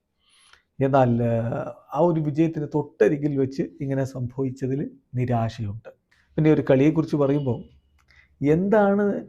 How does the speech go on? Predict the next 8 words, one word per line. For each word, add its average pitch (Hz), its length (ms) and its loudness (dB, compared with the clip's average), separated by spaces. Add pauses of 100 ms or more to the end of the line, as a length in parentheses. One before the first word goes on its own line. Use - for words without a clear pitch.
(140)
ഞങ്ങൾക്ക് 160 400 -6
തെറ്റുപറ്റിപ്പോയത് 143 1000 -2
എന്നറിയാൻ 131 440 0
എനിക്ക് 123 240 -2
ആഗ്രഹമുണ്ട്. 113 760 -4
ചിലപ്പോൾ 120 300 -4
ഫുട്ബോൾ 127 420 -2
ഇങ്ങനെയാണ്, 120 480 -2